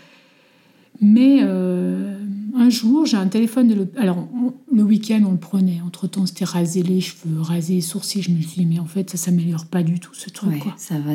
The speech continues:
Speaker 2: ça allait de mal en pire.
Speaker 1: Ah ouais. Et puis un jour, l'hôpital psychiatrique, il m'appelle en me disant, « Oui, bah là,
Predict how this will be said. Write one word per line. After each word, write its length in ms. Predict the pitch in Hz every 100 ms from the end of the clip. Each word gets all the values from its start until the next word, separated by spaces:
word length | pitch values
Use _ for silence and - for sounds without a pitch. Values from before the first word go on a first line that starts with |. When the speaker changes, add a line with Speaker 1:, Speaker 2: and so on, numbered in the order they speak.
| 143
Speaker 2:
ça 180 | - -
allait 160 | 147 131
de 100 | 139
mal 200 | 139 139
en 100 | 165
pire. 140 | - -
Speaker 1:
Ah 140 | 233
ouais. 180 | 214 175 - _ _ _ _ _ _
Et 120 | 208 196
puis 180 | - 208
un 100 | 202
jour, 240 | 220 240
l'hôpital 380 | 208 - 214 196
psychiatrique, 720 | - - 185 180 - 269 269
il 80 | 190
m'appelle 420 | 180 170 233 254
en 20 | 220
me 40 |
disant, « 140 | 196 196
Oui, 160 | 269 302
bah 100 | 254
là, 200 | 254